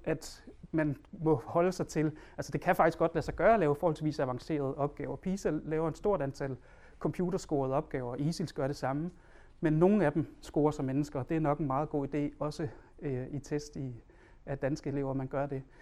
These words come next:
Men det er s-, altså muligt at lave mere avancerede test. Så, øhm,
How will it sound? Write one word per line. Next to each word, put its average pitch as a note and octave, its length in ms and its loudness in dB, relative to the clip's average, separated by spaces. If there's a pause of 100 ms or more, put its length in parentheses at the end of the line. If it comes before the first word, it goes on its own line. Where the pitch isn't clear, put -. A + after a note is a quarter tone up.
(120)
Men C3+ 100 -8
det F3 80 4
er F#3+ 100 6
s-, - 140 -6
altså D#3+ 200 -2
muligt E3+ 320 2
at D#3 40 2
lave C#3 180 0
mere D3 160 2
avancerede C3+ 520 -6
test. - 360 -14 (960)
Så, D3 240 2 (260)
øhm, C#3 540 0